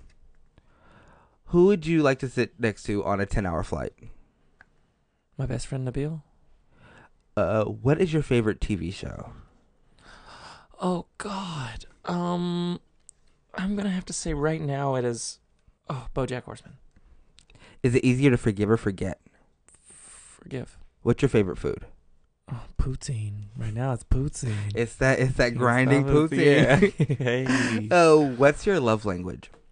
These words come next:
Speaker 2: Uh, quality,
Speaker 1: Ask.
Speaker 2: quality time.
Speaker 1: Quality time?
Speaker 2: Easy.
Speaker 1: Is that how you give, or h-, uh, uh, how do you give it?
Speaker 2: Uh, both,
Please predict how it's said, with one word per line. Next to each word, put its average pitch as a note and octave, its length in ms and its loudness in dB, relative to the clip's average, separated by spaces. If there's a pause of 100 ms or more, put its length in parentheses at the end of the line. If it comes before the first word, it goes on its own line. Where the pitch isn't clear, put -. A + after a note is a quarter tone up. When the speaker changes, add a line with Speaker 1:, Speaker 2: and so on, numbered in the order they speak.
(280)
Speaker 2:
Uh, F#2+ 220 -2
quality, A#2 360 4
Speaker 1:
Ask. - 80 -16 (180)
Speaker 2:
quality G2 320 0
time. - 120 -12 (340)
Speaker 1:
Quality B2 320 2
time? C#3+ 240 2 (160)
Speaker 2:
Easy. A#2 240 0
Speaker 1:
Is B2 60 2
that C#3+ 100 4
how D3 80 2
you C#3 160 4
give, A#2+ 280 2
or A#2 240 2
h-, A#2 440 2
uh, B2 60 -2
uh, A#2+ 140 -6
how C#3 120 0
do D3 40 2
you D3 60 4
give A2+ 240 2
it? - 100 -14 (240)
Speaker 2:
Uh, C3 180 2
both, C#3+ 480 4